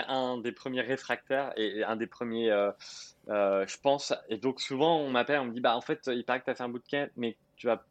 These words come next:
peut-être pas en refaire, pourquoi, et cetera. » Et souvent, je dis juste que, voilà, ça prend trop de temps.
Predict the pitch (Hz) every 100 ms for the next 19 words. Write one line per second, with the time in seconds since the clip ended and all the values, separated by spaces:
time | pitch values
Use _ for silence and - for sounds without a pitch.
0 | _ _ - 120 123 113 - 135 139 -
1 | 117 - 123 127 110 - 110 - - -
2 | - - 104 - 127 135 127 123 117 -
3 | 104 95 87 101 - - 92 - 120 -
4 | 123 113